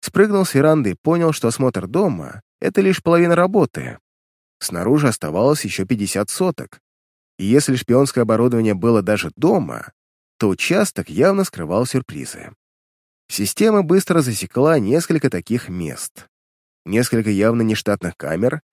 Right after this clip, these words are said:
и микрофонов были спрятаны по периметру участка,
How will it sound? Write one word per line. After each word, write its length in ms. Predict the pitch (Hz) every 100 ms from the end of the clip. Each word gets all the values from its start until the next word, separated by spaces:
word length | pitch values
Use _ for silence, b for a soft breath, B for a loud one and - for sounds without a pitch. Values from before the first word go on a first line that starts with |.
| _
и 80 | 117
микрофонов 840 | 107 - 85 - 196 82 - - _ _
были 220 | - 190 165
спрятаны 560 | - 131 165 165 156 -
по 160 | 139
периметру 440 | 147 107 123 123 123
участка, 720 | - 113 92 - - 60